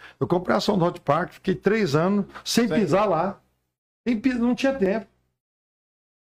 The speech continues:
Speaker 1: Dia de sábado, eu ia pro escritório pra organizar a minha vida, a minha vida pessoal, porque durante a semana não tinha tempo.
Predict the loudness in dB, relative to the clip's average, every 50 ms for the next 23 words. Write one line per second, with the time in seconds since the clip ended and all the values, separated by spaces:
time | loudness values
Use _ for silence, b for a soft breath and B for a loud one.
0 | _ _ -2 0 0 0 0 -2 -4 -2 0 2 2 2 2 0 0 0 0 0
1 | 0 0 0 0 2 2 2 0 0 -2 -4 -2 0 -2 0 0 0 0 0 2
2 | 2 2 2 2 2 0 2 0 0 0 0 0 2 2 2 2 2 0 0 -2
3 | -2 -2 -2 0 0 0 0 0 2 2 2 2 0 0 0 0 0 -2 -2 -2
4 | -2 -4 -6 -8 -8 -4 -2 -2 -2 -2 -2 -4 -4 -2 0 0 -2 -2 -2 -2
5 | -2 0 0 -2 -2 -2 -2 -2 0 0 0 0 -2 -4 -6